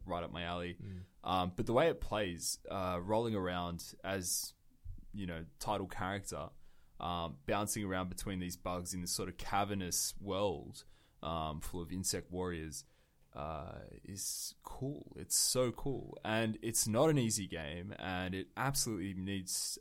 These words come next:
Speaker 1: um, like, attention. It needs full focus and attention. I was, um, h-, like, maybe thirty, forty minutes in before I realized that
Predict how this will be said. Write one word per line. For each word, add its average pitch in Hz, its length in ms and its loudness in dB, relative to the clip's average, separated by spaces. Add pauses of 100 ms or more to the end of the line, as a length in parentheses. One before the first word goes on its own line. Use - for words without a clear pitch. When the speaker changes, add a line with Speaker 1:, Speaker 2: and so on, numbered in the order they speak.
Speaker 1:
um, 85 680 -6 (920)
like, 104 260 -8
attention. 110 500 -2
It 82 100 -4
needs 90 280 -4 (580)
full 135 180 2
focus 104 340 0
and 90 80 -6
attention. 98 500 -4
I 120 160 6
was, 110 480 2 (600)
um, 76 600 -2
h-, 113 200 -6
like, 90 180 -6 (180)
maybe 98 300 -4
thirty, 110 520 2
forty 104 280 -2
minutes 95 280 -2
in 95 380 -2
before 101 300 0
I 87 40 2
realized 90 540 -2
that 85 140 -4